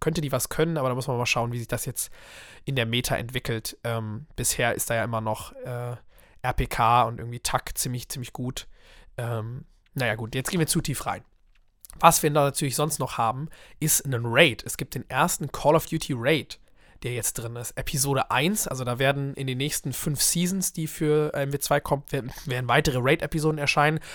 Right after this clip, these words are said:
Wir wissen noch nicht genau, wie viele. Im Raid wird die Geschichte von M W zwei weitererzählt, also wem die Kampagne gefallen hat,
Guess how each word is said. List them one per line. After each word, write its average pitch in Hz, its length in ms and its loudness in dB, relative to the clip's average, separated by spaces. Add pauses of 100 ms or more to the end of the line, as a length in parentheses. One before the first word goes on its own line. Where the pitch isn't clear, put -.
Wir - 60 -10
wissen 131 100 0
noch 127 60 2
nicht 127 160 -4
genau, 117 180 0
wie 113 60 -6
viele. 214 380 4 (480)
Im 135 140 -2
Raid 135 240 6
wird 139 140 -4
die 135 80 -6
Geschichte 143 460 2
von 131 160 -4
M 120 160 -4
W 120 80 -4
zwei 113 260 -2
weitererzählt, 117 540 -2
also 120 220 -4
wem 120 140 -4
die 123 80 -4
Kampagne 147 460 0
gefallen 160 440 4
hat, - 220 2